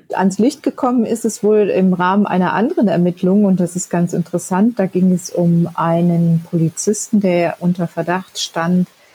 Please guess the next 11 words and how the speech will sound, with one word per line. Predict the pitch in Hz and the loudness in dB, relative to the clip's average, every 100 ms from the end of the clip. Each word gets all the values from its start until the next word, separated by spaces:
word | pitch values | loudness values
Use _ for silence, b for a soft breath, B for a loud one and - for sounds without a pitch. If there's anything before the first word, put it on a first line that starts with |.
| b b - | b b 0
Dienstgeheimnisse | 190 202 - 180 180 185 190 185 180 | 2 0 -2 -2 2 2 2 0 0
an | 175 | 0
einen | 170 165 170 165 | 0 0 0 2
Journalisten | 185 202 190 151 151 - 170 | 2 2 2 0 -2 -2 -2
weitergegeben | 151 156 156 160 156 - 160 156 160 | 0 0 -2 -6 -8 -6 -4 -2 -4
zu | - 165 | -6 -4
haben. | 151 151 175 220 - B B B B _ | -2 0 2 0 -2 B B B B _
Und, | - 175 175 175 - | -2 2 2 0 0
äh, | 180 175 | 0 0
in, | - 180 165 175 | 2 2 2 0
im | 175 170 165 165 | 0 0 0 -2